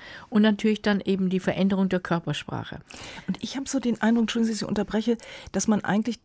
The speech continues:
Speaker 2: die Veränderung der Körpersprache, dass man es daran ein bisschen deutlicher sieht, weil in den Gesichtern kann man auch sagen, ja, mein Gott, die sind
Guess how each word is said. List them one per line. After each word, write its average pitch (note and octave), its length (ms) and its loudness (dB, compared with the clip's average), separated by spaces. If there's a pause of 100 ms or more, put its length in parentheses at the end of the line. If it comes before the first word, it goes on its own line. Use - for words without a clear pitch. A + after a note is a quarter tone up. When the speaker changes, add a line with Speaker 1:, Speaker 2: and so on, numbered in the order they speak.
(140)
Speaker 2:
die G3+ 80 0
Veränderung B3+ 640 4
der G#3 100 2
Körpersprache, A#3+ 760 0
dass G#3+ 180 0
man G#3 100 4
es G3+ 120 -2
daran A3+ 260 2
ein G#3+ 100 4
bisschen G#3 320 2
deutlicher F#3+ 540 2
sieht, F3 320 0
weil - 100 0
in G3 140 6
den G3 160 6
Gesichtern G3+ 640 0
kann F#3+ 160 0
man G3+ 80 4
auch - 80 0
sagen, F#3 240 2
ja, F3+ 80 4
mein F3+ 200 4
Gott, F#3+ 200 0
die F3 80 -4
sind F3+ 240 -2